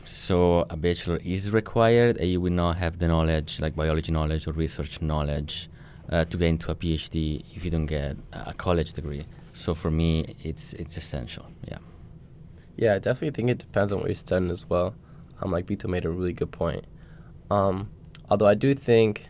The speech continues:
Speaker 2: I, although I think I learned a, a decent amount in college, I feel like if I were to test myself and drop out of college and kind of study on my own, do my own research, reading books and such, I feel like I could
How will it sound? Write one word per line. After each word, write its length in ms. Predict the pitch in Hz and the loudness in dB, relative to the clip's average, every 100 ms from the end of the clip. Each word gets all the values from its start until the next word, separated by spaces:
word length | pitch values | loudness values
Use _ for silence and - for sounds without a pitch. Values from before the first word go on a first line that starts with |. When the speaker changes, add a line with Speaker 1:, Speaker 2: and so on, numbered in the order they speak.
| - - - | -18 -18 -2
Speaker 2:
I, 180 | - 104 - | 2 2 4
although 260 | 113 113 123 | 4 6 8
I 140 | 113 107 - - - - | 6 4 -4 -20 -20 -2
think 160 | 110 95 | 2 4
I 80 | |
learned 240 | 92 95 92 | 4 2 0
a, 80 | 92 - - - - | -4 -10 -18 -10 -6
a 60 | |
decent 260 | - 127 107 | -2 0 2
amount 220 | 92 87 | 2 2
in 60 | 90 | 2
college, 460 | 92 90 92 - - - | 2 4 2 -4 -12 0
I 100 | 98 | 0
feel 240 | - 107 | 4 6
like 300 | 104 98 - - - - - - - - | 6 4 0 -14 -20 -20 -20 -20 -20 0
if 180 | 107 110 - | 4 4 4
I 160 | 98 | 2
were 320 | 123 143 139 135 | 6 6 6 2
to 340 | - - 104 | -2 2 2
test 300 | - 98 - | 4 2 4
myself 640 | 95 - 90 90 87 - - | 0 2 0 0 -2 -6 -4
and 280 | 80 - | -2 -2
drop 280 | - 90 92 | 2 2 4
out 120 | 95 | 2
of 80 | 90 | 2
college 520 | - 90 90 95 - - - - - - | 2 2 2 0 -6 -14 -18 -18 -10 0
and 300 | 95 92 90 | 4 4 2
kind 180 | - 98 | 2 2
of 220 | 92 - - - - - - - | 2 -2 -12 -18 -18 -18 -18 -12
study 460 | - - 113 107 107 | -12 2 4 6 6
on 60 | 101 | 4
my 100 | 95 | 4
own, 180 | 95 92 | 2 2
do 80 | |
my 80 | 92 | 0
own 140 | 95 95 | 2 0
research, 440 | 95 - 95 - | -2 0 -2 0
reading 200 | 98 90 | 0 2
books 260 | 90 92 101 | 2 2 0
and 100 | 92 | -2
such, 440 | - 92 - - - - - - | 2 0 0 -8 -16 -20 -10 -4
I 100 | 98 | -2
feel 200 | - 113 | 4 4
like 240 | 104 - | 4 2
I 60 | 101 | 0
could 240 | 98 | -2